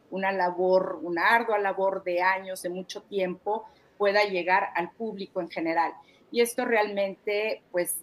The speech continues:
es, es lo que ofrece el diplo-, diplomado, ¿no? Todas estas nuevas metodologías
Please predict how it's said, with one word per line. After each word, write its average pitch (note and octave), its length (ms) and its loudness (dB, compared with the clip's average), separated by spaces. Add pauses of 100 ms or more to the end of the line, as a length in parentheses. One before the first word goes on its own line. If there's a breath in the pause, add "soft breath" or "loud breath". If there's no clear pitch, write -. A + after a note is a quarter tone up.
es, - 360 -4
es F#3+ 160 0
lo G3 120 -2
que G3 100 -6
ofrece F3+ 360 -4
el F#3 140 -6
diplo-, - 360 -8 (120)
diplomado, F3 600 -2
¿no? F#3+ 300 -4
Todas F3+ 320 -2
estas F#3+ 360 -6
nuevas G3 420 2
metodologías F3 1080 -2